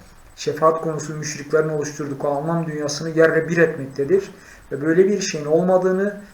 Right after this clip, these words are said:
en son noktayı Zümer suresinde şefaatin tamamı Allah'a aittir diyerek o iddiaları tamamen yerle bir etmektedir ve o konuyu kapatmaktadır.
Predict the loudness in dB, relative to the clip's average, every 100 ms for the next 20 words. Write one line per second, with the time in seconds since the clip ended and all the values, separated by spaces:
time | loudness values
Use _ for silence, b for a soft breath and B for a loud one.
0 | B -2 0 0 -2 -2 -4 0 0 0
1 | 0 2 2 0 -2 -2 -2 -2 0 0
2 | 0 -2 -2 -2 0 0 -2 -2 -4 -2
3 | 0 2 4 4 2 -4 -8 -4 -2 2
4 | 2 -2 B B B B 2 6 8 6
5 | 2 -14 -20 -12 -8 0 4 6 4 2
6 | 0 0 0 -2 4 4 4 -2 -2 -2
7 | -8 -10 -10 -10 -2 2 2 0 -6 -6
8 | -4 -4 -6 -6 -2 -2 -4 -12